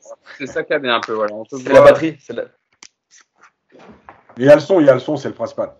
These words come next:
Speaker 1: Oh, ça va, t'as le son, euh, en tout cas, t'inquiète pas, on t'entend. Voilà, ça y est, c'est revenu à la normale.
Speaker 2: Ouais, mais c'était, c'était la batterie, ça allait s'éteindre.
Speaker 1: Bon, Mousse, euh, venons-en à, à toi. C'est vrai que l'image aussi pour les Qataris, ça compte énormément et peut-être de lâcher Mbappé, euh, ça leur ferait, euh,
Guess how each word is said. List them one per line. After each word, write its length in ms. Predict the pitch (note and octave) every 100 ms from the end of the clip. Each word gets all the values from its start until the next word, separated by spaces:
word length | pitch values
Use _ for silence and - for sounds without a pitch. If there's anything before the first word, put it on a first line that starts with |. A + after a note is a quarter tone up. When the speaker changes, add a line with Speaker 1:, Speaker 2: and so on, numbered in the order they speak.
| -
Speaker 1:
Oh, 100 | B2+
ça 140 | B2 C3+
va, 100 | B2
t'as 140 | A2
le 60 | G#2
son, 140 | C#3
euh, 200 | C3+ G#2+
en 40 | G2+
tout 100 | F#2 -
cas, 80 | A#2+
t'inquiète 300 | A2+ B2+ -
pas, 80 |
on 140 | A#2 G2+
t'entend. 360 | A2 A2 G#2 - _
Voilà, 160 | - G2
ça 140 | -
y 20 | A2+
est, 40 |
c'est 140 | -
revenu 240 | A#2 A#2 B2
à 40 |
la 100 | A#2
normale. 260 | G#2+ G#2 C#3+
Speaker 2:
Ouais, 120 | C#3+
mais 100 | A#2
c'était, 260 | - A2+ -
c'était 220 | - -
la 80 | G#2
batterie, 260 | G#2 G2+
ça 120 | A#2+ F#2
allait 100 | F#2
s'éteindre. 340 | G2 F2+ - _ - _ _ _ _ _
Speaker 1:
Bon, 240 | C3 D#3+
Mousse, 420 | D#3 F#3+ - - - B2+
euh, 840 | B2+ B2+ B2 B2 A#2+ A#2 A#2 A2+
venons-en 440 | B2 D3 C#3+ D#3
à, 240 | C#3+ B2 A#2
à 100 | B2
toi. 140 | C3 B2+
C'est 80 | C#3+
vrai 140 | F3
que 120 | F3
l'image 380 | C#3 D3+ E3+ D#3
aussi 300 | C3+ - D#3+
pour 140 | C3
les 80 | A#2+
Qataris, 320 | A#2 B2+ C#3 D#3
ça 140 | C3+
compte 160 | B2 A2+
énormément 500 | C3+ C3+ C3 C#3 F3
et 60 | D3
peut-être 300 | C3+ C#3+ B2
de 80 |
lâcher 260 | A#2 A#2+ C3+
Mbappé, 460 | A2+ A#2 A#2 D3+ A#2
euh, 220 | G#2 G2+
ça 140 | -
leur 160 | - -
ferait, 280 | - A#2 G#2+
euh, 280 | F#2 -